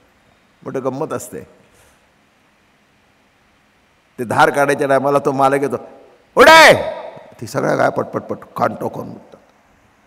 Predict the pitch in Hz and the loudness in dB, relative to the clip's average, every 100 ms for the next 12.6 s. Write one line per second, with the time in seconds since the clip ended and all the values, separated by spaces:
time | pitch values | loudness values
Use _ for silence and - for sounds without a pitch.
0 | _ _ _ _ 113 143 147 160 151 170 | _ _ _ _ 0 2 2 0 0 -2
1 | 135 151 156 160 156 156 143 - 160 147 | 2 2 2 -2 -2 -2 -2 0 0 2
2 | 147 156 156 156 117 117 113 107 92 - | 4 4 2 0 0 -2 -4 -6 -6 -10
3 | - - _ _ _ _ _ _ _ _ | -20 -20 _ _ _ _ _ _ _ _
4 | _ _ _ _ _ _ 247 262 214 190 | _ _ _ _ _ _ 4 4 6 6
5 | 226 254 262 294 269 214 214 180 113 - | 8 8 8 6 8 10 10 10 6 0
6 | - - - - - _ 131 135 113 113 | -12 -14 -18 -20 -20 _ -6 -2 2 6
7 | 143 160 147 127 120 117 113 98 87 - | 8 6 6 4 2 -4 -4 -10 -12 -18
8 | - - _ _ _ _ _ - 113 120 | -20 -20 _ _ _ _ _ -14 -4 -4
9 | 95 135 170 131 113 120 160 151 127 110 | -2 -4 0 4 6 6 6 6 4 2
10 | 117 104 90 - - - - 120 - - | 0 -2 -2 -8 -20 -20 -8 -6 -4 -4
11 | 127 214 208 143 131 117 117 107 101 98 | 2 2 2 2 2 2 0 0 0 0
12 | 120 127 107 113 95 - | 2 2 0 -4 -8 -10